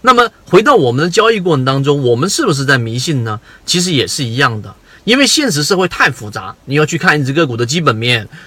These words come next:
你要去看它的所有技术分析，然后资金是有变化的，然后现在两会等等，很多的因素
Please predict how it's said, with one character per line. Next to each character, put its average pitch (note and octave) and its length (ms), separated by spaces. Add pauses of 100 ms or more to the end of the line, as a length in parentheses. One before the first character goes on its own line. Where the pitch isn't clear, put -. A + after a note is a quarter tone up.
你 B2+ 100
要 C3 100
去 C#3 120
看 D#3+ 120
它 C3+ 100
的 C#3 40
所 D#3 140
有 F#3+ 100
技 D3+ 160
术 C3+ 140
分 B2+ 200
析， B2 340 (240)
然 C3+ 260
后 E3 100
资 D#3 160
金 D#3 200
是 C#3+ 420
有 G#2+ 240
变 D#3 260
化 D3 200
的， F#2+ 200 (240)
然 A#2 160
后 B2 60
现 C#3+ 160
在 C#3+ 100
两 A#2 240
会 C3 200
等 G#3 260
等， D3+ 160 (300)
很 F3 240
多 B3 120
的 C4 80
因 B3 200
素 G3+ 260